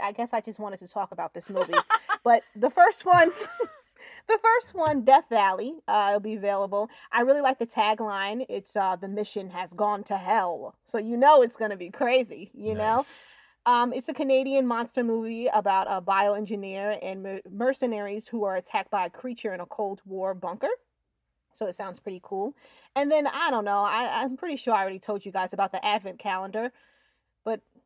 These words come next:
Speaker 1: I just wanna tell you about it again.
Speaker 2: 'Cause, 'cause
Speaker 1: Watch
Speaker 2: tis
Speaker 1: it.
Speaker 2: the season, right?
Speaker 3: <laughs>
Speaker 2: Just
Speaker 1: Tis the season.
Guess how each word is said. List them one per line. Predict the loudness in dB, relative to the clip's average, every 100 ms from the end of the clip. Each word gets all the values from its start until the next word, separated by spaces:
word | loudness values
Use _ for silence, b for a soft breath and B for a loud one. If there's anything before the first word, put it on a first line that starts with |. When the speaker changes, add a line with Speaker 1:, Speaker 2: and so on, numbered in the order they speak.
| _ -6
Speaker 1:
I | -4
just | -2
wanna | -2 -2
tell | -4
you | -2
about | 2 2
it | 0
again. | -4 -4 -4
Speaker 2:
'Cause, | -6 -8
'cause | -4
Speaker 1:
Watch | -4 -4
Speaker 2:
tis | -8 -10
Speaker 1:
it. |
Speaker 2:
the | -10 -10
season, | -6 -4 0 0
right? | -2 -4 -4
Speaker 3:
<laughs> | -6
Speaker 2:
Just | -6 -8 -6
Speaker 1:
Tis | -8 -8 _ -20 -18 -18 -20 -2 2 2 2
the | 0 0
season. | 0 0 0 2 2 2 -2 -8 -10